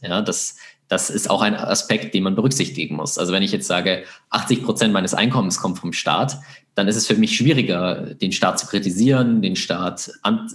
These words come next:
anzuprangern, vielleicht den Staat auch zu verlassen, weil ich, äh, hier mit den Regeln nicht mehr übereinstimme.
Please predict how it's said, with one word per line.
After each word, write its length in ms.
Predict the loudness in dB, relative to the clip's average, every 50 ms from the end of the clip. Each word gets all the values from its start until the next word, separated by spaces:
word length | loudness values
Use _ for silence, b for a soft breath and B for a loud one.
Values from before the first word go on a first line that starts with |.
| -6 -2
anzuprangern, 680 | -2 -2 0 -2 -2 0 2 2 4 4 4 2 2 0
vielleicht 260 | 0 0 -2 0 -2
den 180 | -4 -4 -2 -2
Staat 260 | -2 -2 -2 -2 -4
auch 80 | -6
zu 120 | -8 -6 -4
verlassen, 580 | -2 -2 -2 -2 -2 0 0 0 0 -2 B B B B B B
weil 220 | 0 2 2 2 2
ich, 400 | 0 -2 -4 -6 -8 -10 -6 -4
äh, 440 | -2 -2 0 0 0 -2 -2 -4 -6 -8 -6
hier 240 | 0 2 2 2 2
mit 120 | 2 0
den 100 | 0 0
Regeln 200 | 2 2 2 2
nicht 140 | 0 0 0
mehr 180 | 0 0 0
übereinstimme. 800 | -2 -2 -2 -2 0 0 0 -2 -2 -2 0 2 2 2 0 -2